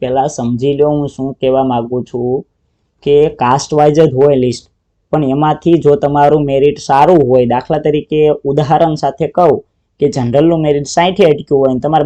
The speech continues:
બાસઠ ટકા હોય અથવા તો તમારે એકસઠ હોય તો તમારું ઓબીસી માંય નામ હોય, કારણ કે જનરલનું અટક્યું હોય એનાથી ઓબીસી નું નીચે અટક્યું હશે અને જનરલમાં હશે, તો જનરલમાં તમારું જો નામ હોય, ભલે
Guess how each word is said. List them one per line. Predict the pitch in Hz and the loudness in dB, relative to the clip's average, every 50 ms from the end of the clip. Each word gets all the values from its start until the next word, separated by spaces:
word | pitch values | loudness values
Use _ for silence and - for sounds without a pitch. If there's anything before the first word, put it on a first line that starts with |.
| 151 | 0
બાસઠ | 151 160 175 - - 170 - - - | 0 0 -2 -2 -2 -2 -2 -4 -6
ટકા | 135 - 123 120 117 | -4 -2 -2 -2 -2
હોય | 117 117 117 113 - - - - | -2 -2 -4 -6 -8 -10 -10 -2
અથવા | - 165 156 160 | -2 0 2 2
તો | 156 151 | 0 0
તમારે | 156 156 160 156 156 170 | 2 0 0 2 0 0
એકસઠ | 170 - - 208 175 131 139 | -2 0 0 0 0 2 2
હોય | 135 131 120 - - _ _ _ _ - | 0 0 0 -2 -6 _ _ _ _ -4
તો | 170 - | -2 0
તમારું | 196 185 190 185 185 160 185 | 2 2 4 4 4 6 6
ઓબીસી | 202 202 214 214 196 - 220 214 | 4 6 4 2 2 2 2 2
માંય | 214 208 202 202 | 2 2 2 2
નામ | 202 202 190 180 | 2 2 4 4
હોય, | 175 151 151 | 2 4 2
કારણ | 165 170 175 175 | 2 0 0 0
કે | 175 127 147 | 0 0 0
જનરલનું | 156 165 170 185 185 190 185 190 | 0 2 2 2 2 2 2 0
અટક્યું | 196 - - 214 190 | 0 2 4 6 6
હોય | 180 175 | 6 4
એનાથી | 185 180 196 175 180 | 4 2 2 4 4
ઓબીસી | 180 190 190 - 202 190 | 4 2 2 2 2 2
નું | 196 190 180 | 2 2 2
નીચે | 185 180 196 196 185 | 2 2 2 2 2
અટક્યું | 180 180 - 190 190 190 | 2 0 0 2 2 2
હશે | - 196 | 0 0
અને | 196 180 175 | 0 2 2
જનરલમાં | 185 208 220 220 214 202 170 151 143 | 2 4 4 4 4 4 4 2 0
હશે, | 147 131 - - | -2 -4 -2 0
તો | 196 185 - | 0 0 2
જનરલમાં | 151 151 165 180 196 202 202 208 202 196 | 0 2 4 4 4 6 4 4 2 2
તમારું | 190 190 196 196 185 165 | 2 4 4 4 4 4
જો | 196 185 170 | 2 2 4
નામ | 170 175 180 180 151 131 | 2 2 2 2 2 4
હોય, | 151 202 208 165 117 | 4 4 4 4 2
ભલે | 143 147 185 | 2 2 2